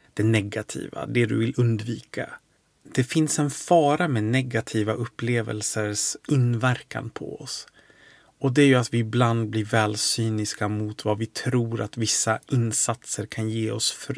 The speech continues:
utfall. Och vågar vi inte utmana det så har vi ju själva skapat en begränsning som hindrar oss från att erövra en frihet som ligger bortom komfortzonen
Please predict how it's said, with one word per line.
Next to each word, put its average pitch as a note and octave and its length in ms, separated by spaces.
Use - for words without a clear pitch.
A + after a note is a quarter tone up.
utfall. - 680
Och - 300
vågar D#3+ 400
vi E3 80
inte B2+ 200
utmana A#2 580
det A2 260
så - 160
har A#2 140
vi A#2+ 100
ju A#2+ 180
själva C3 540
skapat - 520
en A2+ 100
begränsning A#2 720
som A2+ 160
hindrar A#2 460
oss A2 160
från G#2+ 240
att G#2+ 240
erövra B2 840
en A#2+ 160
frihet B2+ 840
som A2+ 200
ligger A#2 240
bortom A2+ 680
komfortzonen A#2 1080